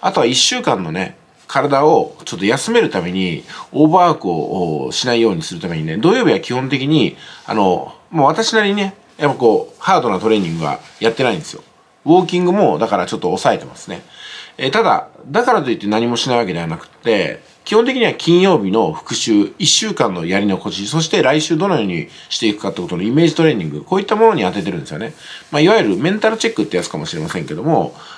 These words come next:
で、土曜日はね、ちょっと家族で公園に行きまして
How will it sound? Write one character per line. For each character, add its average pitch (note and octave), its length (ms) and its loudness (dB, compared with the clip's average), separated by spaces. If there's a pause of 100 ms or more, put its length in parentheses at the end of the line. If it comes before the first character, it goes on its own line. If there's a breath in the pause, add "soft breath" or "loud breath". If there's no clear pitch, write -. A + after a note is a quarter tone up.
(240 loud breath)
で、 F3+ 120 4
土 E3+ 120 4
曜 D4 160 6
日 B2 100 6
は F#2 80 2
ね、 F#2 220 -4
ち - 80 -2
ょ - 20 2
っ G#3 60 0
と - 260 2
家 - 120 -2
族 E3+ 140 2
で F#2+ 80 0
公 D3+ 220 2
園 D#3 80 2
に D#3 100 4
行 D3 60 -2
き D3 60 -10
ま C#3+ 100 0
し - 80 -8
て C2 260 -8